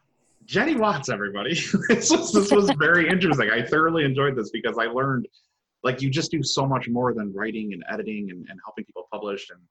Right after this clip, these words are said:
content creation and accountability. It's kinda like your all-in-one business in a box type thing.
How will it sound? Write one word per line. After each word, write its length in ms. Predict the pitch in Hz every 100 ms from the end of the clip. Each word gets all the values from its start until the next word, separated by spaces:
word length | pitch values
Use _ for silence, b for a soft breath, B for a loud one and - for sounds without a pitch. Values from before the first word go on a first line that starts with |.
| b b b
content 380 | - 123 127 -
creation 380 | 113 107 101 98
and 80 | 92
accountability. 640 | - 117 101 104 113 95
It's 120 | 90 -
kinda 160 | 117
like 100 | 104 95
your 160 | 90
all-in-one 480 | 104 110 101 104 101 98
business 260 | 101 95
in 80 | 92
a 40 | -
box 260 | 92 107 -
type 180 | 80 71 -
thing. 120 | 58